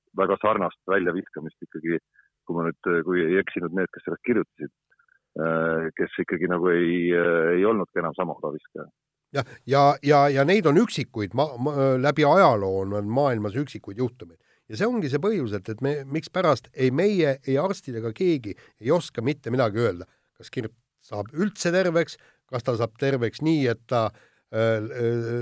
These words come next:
Speaker 2: suudab minna olümpiamängudele ja kas ta äkki saab ka nii terveks, et ta suudab olümpiamängudel ka tegusid teha?
Speaker 1: Noh, mulle meenub, äh, ühena esimeste reaktsioonide seast Mihkel Mardna lause, et,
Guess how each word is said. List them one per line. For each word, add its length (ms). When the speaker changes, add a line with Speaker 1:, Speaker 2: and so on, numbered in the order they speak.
Speaker 2:
suudab 360
minna 240
olümpiamängudele 880
ja 40
kas 200
ta 120
äkki 240
saab 200
ka 120
nii 200
terveks, 440
et 80
ta 120
suudab 280
olümpiamängudel 800
ka 80
tegusid 360
teha? 200
Speaker 1:
Noh, 120
mulle 200
meenub, 320
äh, 360
ühena 400
esimeste 480
reaktsioonide 520
seast 320
Mihkel 320
Mardna 400
lause, 360
et, 440